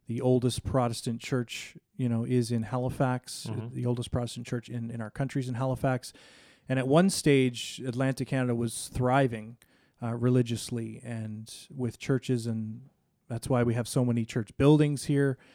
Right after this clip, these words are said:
Speaker 1: Um, many of them, uh, obviously now are turned into other things and repurposed and aren't places of worship. Uh,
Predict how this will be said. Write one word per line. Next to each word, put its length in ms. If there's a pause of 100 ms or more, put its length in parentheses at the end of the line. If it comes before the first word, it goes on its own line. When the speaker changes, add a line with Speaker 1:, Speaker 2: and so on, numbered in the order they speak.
(200)
Speaker 1:
Um, 340
many 220
of 120
them, 200
uh, 140 (160)
obviously 380
now 420
are 300 (420)
turned 280
into 280
other 160
things 420
and 140
repurposed 640
and 120
aren't 220 (320)
places 440
of 160
worship. 440 (1120)
Uh, 300